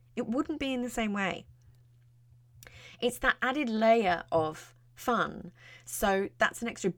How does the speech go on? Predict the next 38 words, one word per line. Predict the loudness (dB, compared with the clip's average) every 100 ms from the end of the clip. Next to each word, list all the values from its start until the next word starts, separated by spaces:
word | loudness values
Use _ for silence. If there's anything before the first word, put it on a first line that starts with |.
| -2
Brucey | -2 -2 -2 -2
bonus | -2 -2 -4 -2
way | 2 2 0 -10 -16 _ _
to | -4 -2 4
add | 4 4
fun | 0 -2
into | -2 -4
your | -4
business | -4 -6 -12
to | -10
think | -8 -6
about. | -4 -6 -4
Like, | -6 -6 -4
is | -6
there | -4
somebody | -6 -4 -4 -2 -4
that | -6
you'd | -4 -4
actually | -4 -4 -8 -8 -20 -20 -10
love | -2 2 2 0
to | -4
launch | -4 -4 -8
one | -10
of | -8
these | -10 -4
with? | -2 -2 -4 -16 -20
Because | -12 -4 -2
if | -2
you |
think | -2 -4 -2
about | -2 -2
it, | -8 -6
if | -6 -2
you | 0
operated | 0 0 -2 -2 -4 -4
it | -4 -2
at, | -6 -8 -4
at | -6